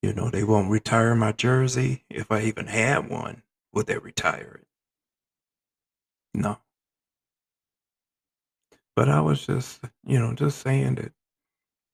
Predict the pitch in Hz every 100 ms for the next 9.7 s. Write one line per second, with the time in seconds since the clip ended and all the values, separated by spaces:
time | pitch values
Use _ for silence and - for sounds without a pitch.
0 | _ _ _ _ _ _ 151 170 143 147
1 | 139 117 113 _ - - - 139 - 113
2 | 107 113 107 120 120 110 113 110 - 110
3 | - 107 113 113 113 131 139 123 127 123
4 | - _ _ _ _ 139 131 123 123 123
5 | 123 117 107 123 - 131 101 113 - -
6 | - 120 _ _ _ _ _ _ _ _
7 | 117 113 110 107 107 - 113 120 123 123
8 | 120 117 110 - 113 127 131 131 104 -
9 | 110 113 107 107 113 113 113